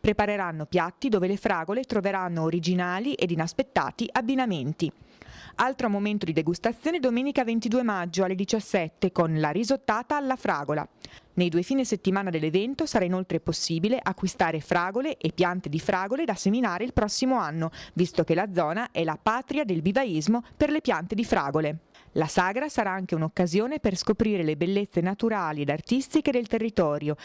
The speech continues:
attraverso il percorso nella storia a contatto con la natura, tra terra, sapori ed acqua. Un viaggio in trenino elettrico o in bicicletta.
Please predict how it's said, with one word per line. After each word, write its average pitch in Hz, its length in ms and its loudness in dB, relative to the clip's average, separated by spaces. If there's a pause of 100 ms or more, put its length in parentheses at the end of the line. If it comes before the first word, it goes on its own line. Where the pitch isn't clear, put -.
(140)
attraverso 165 640 0
il 147 240 0
percorso 196 560 2
nella 160 160 0
storia 240 560 0
a - 80 0
contatto 185 520 0
con 160 120 2
la 151 80 -2
natura, 151 420 0 (200)
tra 185 160 2
terra, 240 460 -2
sapori 202 600 0
ed 233 160 0
acqua. 147 380 -2 (260)
Un 170 140 4
viaggio 185 520 2
in 180 160 0
trenino 180 400 0
elettrico 208 520 0
o 330 80 2
in 311 100 -2
bicicletta. 185 720 0